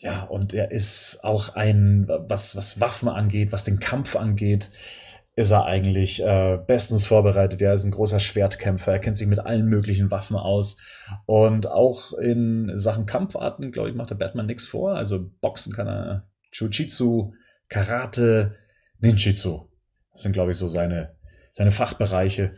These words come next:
Und letztendlich wird er als der weltgrößte Taktiker bezeichnet. Also schon etwas,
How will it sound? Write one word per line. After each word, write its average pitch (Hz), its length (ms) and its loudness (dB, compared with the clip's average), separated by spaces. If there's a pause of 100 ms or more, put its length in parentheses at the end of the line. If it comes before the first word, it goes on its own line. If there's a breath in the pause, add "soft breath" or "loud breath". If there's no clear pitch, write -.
(160 loud breath)
Und 98 120 0
letztendlich 101 420 0
wird 98 100 2
er 95 80 -2
als 95 160 -8
der 87 180 -6
weltgrößte 95 720 -2 (560 soft breath)
Taktiker - 480 -6
bezeichnet. - 640 -12
Also 170 200 -2
schon 202 300 0
etwas, 156 560 0